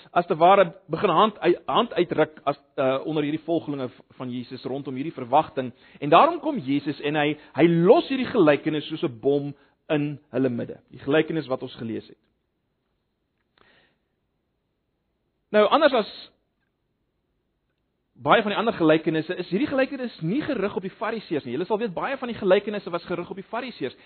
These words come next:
Hierdie gelykenis is spesifiek gerig op die volgelinge van Jesus, uh, wat verwag het dat, dat daar so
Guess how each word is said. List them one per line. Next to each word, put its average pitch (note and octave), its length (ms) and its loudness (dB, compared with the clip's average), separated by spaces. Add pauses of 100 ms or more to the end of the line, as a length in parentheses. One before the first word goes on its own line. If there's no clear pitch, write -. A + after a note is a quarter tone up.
(160)
Hierdie D4+ 180 4
gelykenis A#3 540 -2
is F#3+ 80 -12
spesifiek G3 400 -16
gerig F#3+ 260 -4
op F3+ 80 -10
die G3+ 80 -12 (160)
volgelinge A#3+ 560 2
van E3 200 -4
Jesus, C3 340 -6 (500)
uh, C#3 300 8 (1080)
wat F#3 200 4
verwag F#3+ 380 4
het E3+ 100 0
dat, E3+ 220 4 (2000)
dat D#3+ 180 2
daar F3 220 6
so G#3 160 -4